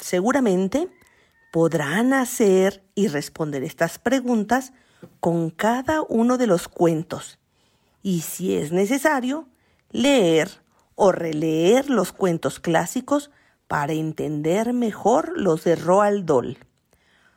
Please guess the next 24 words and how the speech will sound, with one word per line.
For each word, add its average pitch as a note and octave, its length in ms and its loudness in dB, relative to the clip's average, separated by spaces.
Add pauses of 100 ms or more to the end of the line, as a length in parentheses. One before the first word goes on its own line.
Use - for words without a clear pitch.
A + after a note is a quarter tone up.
(320)
Ojalá D#4+ 360 2
se F#4 100 -2
animen D4 320 2
a - 20 0
escribir G3+ 320 -2
una A3+ 160 2
recomendación F#3 880 -4 (240)
sobre E3 380 0
algún G#3 460 0
cuento A3+ 400 0
en G3+ 100 0
particular. D#3 840 -2 (800)
Recuerden D#3 960 0
que C4 100 -2
para D#3+ 220 0
recomendar E3 880 0
un C#4 240 0
cuento D#3+ 520 -4
a C#3+ 180 0
otros G3 360 0
lectores A#3+ 680 0 (640)
es F3 340 -4
importante A#3 880 0
contar D#3+ 640 -2